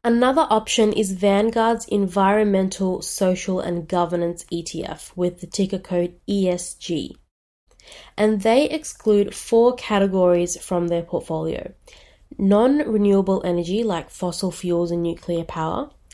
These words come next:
vice products like adult entertainment, alcohol, tobacco and gambling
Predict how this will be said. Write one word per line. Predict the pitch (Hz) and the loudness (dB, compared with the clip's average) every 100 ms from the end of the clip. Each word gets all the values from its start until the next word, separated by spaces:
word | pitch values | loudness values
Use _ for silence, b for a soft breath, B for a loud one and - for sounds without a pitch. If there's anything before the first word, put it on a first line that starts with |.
| b b b b | b b b b
vice | - 175 190 196 202 | -14 0 2 2 0
products | - - 202 262 262 - | -6 0 2 2 -2 -6
like | 190 190 - | -6 -4 -4
adult | 180 175 - | -2 -2 -4
entertainment, | 175 170 - 170 185 240 - _ - | -8 -10 -6 -2 -2 -4 -10 _ -6
alcohol, | 180 185 196 180 175 175 | -4 -4 -4 0 2 0
tobacco | - 170 170 165 180 | -4 -6 -4 -2 -2
and | 175 165 | -2 -4
gambling | 160 165 165 160 185 269 | -4 -2 -2 -4 -4 -8